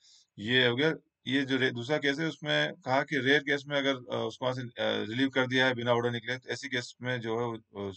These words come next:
वो without pay रहेगा, इसमें पे मना किया है, without pay रहेगा। ऐसा generally हम रेलवे में implement नहीं करते। आगे बढ़ते हैं उसमें। On first appointment, dash four, appointment to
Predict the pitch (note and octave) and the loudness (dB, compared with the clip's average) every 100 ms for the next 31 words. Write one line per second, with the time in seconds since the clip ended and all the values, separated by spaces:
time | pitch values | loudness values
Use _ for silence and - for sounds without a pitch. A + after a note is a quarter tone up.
0 | - G2+ G2+ A#2+ B2 - A2+ G2 A2 A2 | -12 -10 0 2 2 0 -2 0 0 -2
1 | G#2 - A2 G#2 G#2 G2+ - - G2 G2 | -6 -6 -6 -4 -6 -8 -10 -12 -8 -6
2 | F#2+ - G2+ G2+ - _ _ _ A2 A#2+ | -6 -8 -14 -12 -16 _ _ _ -4 -2
3 | A#2+ A#2+ B2 B2 A2+ G2+ A2+ C3 B2 G#2+ | 0 -2 -2 -2 -4 0 2 2 0 -2
4 | A2 G#2+ A2 G#2 G2 - _ _ _ _ | -4 -4 -4 -6 -10 -16 _ _ _ _
5 | _ _ _ - G#2 A#2 G#2+ F#2+ G2+ G2+ | _ _ _ -6 -2 0 -2 -6 -8 -8
6 | F#2+ A2+ - _ _ _ _ _ _ _ | -10 -14 -18 _ _ _ _ _ _ _
7 | _ _ _ _ _ _ _ _ _ _ | _ _ _ _ _ _ _ _ _ _
8 | _ _ _ - D3 E3+ E3 D#3+ E3+ D#3+ | _ _ _ 2 4 4 4 2 2 0
9 | C#3+ C#3+ D3+ E3 E3 - _ _ _ _ | -2 0 0 -2 -6 -18 _ _ _ _
10 | F#3+ B2 C3 - B2 C#3+ D#3 A#2+ B2+ C3+ | -4 -4 -4 -8 0 0 0 -4 -4 -4
11 | D3 C#3 | -6 -8